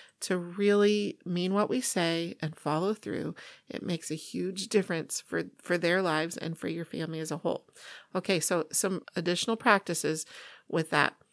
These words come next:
Think before you speak and make sure you're willing to enforce your words after the first time you say it.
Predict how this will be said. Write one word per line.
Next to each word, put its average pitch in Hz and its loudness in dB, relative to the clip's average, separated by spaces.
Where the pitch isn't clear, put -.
Think 202 2
before 262 6
you 302 6
speak 233 4
and 233 4
make 220 4
sure - 0
you're 233 4
willing 226 4
to 247 4
enforce 226 2
your 240 0
words 190 4
after 175 0
the 202 -4
first 196 -2
time 208 -2
you 233 0
say 170 0
it. 196 -4